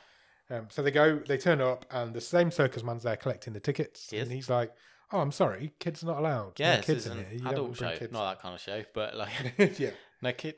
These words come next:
Speaker 2: no kids are allowed.
Speaker 1: No kids are allowed. And then Matthias, whose show it is, he's in charge.
Speaker 2: He's the ringmaster.
Speaker 1: He kind of emerges from the shadows,
Speaker 2: Yeah.
Speaker 1: and he's like, "Let them in."
Speaker 2: She's
Speaker 1: That's,
Speaker 2: like, she's like,
Speaker 1: it's
Speaker 2: "Can
Speaker 1: fine.
Speaker 2: you?"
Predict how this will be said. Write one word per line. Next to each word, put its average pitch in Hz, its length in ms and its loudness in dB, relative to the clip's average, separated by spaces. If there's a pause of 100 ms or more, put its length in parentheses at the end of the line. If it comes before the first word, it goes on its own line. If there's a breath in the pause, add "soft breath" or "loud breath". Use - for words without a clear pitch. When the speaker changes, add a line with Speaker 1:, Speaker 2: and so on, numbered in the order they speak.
Speaker 2:
no 156 180 2
kids 151 260 -2
are 139 100 4
allowed. 139 260 4
Speaker 1:
No 139 60 2
kids 135 280 0
are 131 160 0
allowed. 113 440 -2
And 139 100 -2
then 185 400 2 (240)
Matthias, 143 800 0 (220)
whose 113 180 0
show 135 240 8
it 123 80 2
is, 123 340 0
he's 113 200 -8
in 110 140 -6
charge. 117 440 -2
Speaker 2:
He's 156 120 -12
the 107 220 -10
ringmaster. 143 640 -8
Speaker 1:
He 127 40 -6
kind 135 220 2
of 123 120 -6
emerges 135 520 6
from 123 180 0
the 117 80 -2
shadows, 113 680 0
Speaker 2:
Yeah. - 60 -18 (120)
Speaker 1:
and 127 80 -12
he's 123 120 -12
like, 131 220 -4 (680)
"Let 214 180 0
them 127 140 2
in." 101 160 -6 (380)
Speaker 2:
She's - 140 -2
Speaker 1:
That's, 180 220 2
Speaker 2:
like, 175 120 -16
she's 208 240 -8
like, 196 180 6
Speaker 1:
it's - 120 -8
Speaker 2:
"Can - 160 4
Speaker 1:
fine. 190 120 4
Speaker 2:
you?" 185 140 -2